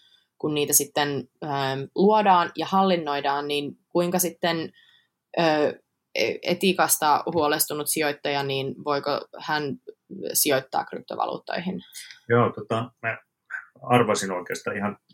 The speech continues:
Speaker 1: <laughs>
Speaker 2: täsmällisesti nämä kolme kysymystä, niin, tota, olin jopa vähän valmistautunut tähän. Niin, niin ensinnäkin, niin, tota, kryptot ei ole nykypäivänä niin kuin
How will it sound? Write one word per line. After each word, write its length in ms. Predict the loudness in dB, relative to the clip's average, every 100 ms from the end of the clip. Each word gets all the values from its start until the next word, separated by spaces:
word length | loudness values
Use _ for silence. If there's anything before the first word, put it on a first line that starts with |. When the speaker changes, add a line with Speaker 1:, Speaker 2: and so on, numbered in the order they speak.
| 2
Speaker 1:
<laughs> 300 | 2 2 2
Speaker 2:
täsmällisesti 680 | 2 2 0 -2 -2 -8 -8
nämä 180 | -6 -6
kolme 260 | -2 -2 -2
kysymystä, 600 | -4 -2 -2 -6 -6 -2
niin, 140 | -2 -4
tota, 180 | -6 -4
olin 160 | -2
jopa 180 | -2 -4
vähän 200 | -4 -4
valmistautunut 800 | 0 0 -2 -8 -10 -8 -10 -8
tähän. 280 | -6 -4 -4
Niin, 180 | -8 -12 _ -20 -20 _ _
niin 120 | 0 0 0 -4 0
ensinnäkin, 500 | 2 4 2 0 -4
niin, 140 | -2
tota, 400 | -4 -4 -2 -4 -4 _ _ -2
kryptot 360 | 0 -2 0
ei 200 | 0 2
ole 120 | 0 -2
nykypäivänä 720 | -4 -6 -2 -2 -2 -6 -8
niin 200 | -10 -14
kuin 200 | -12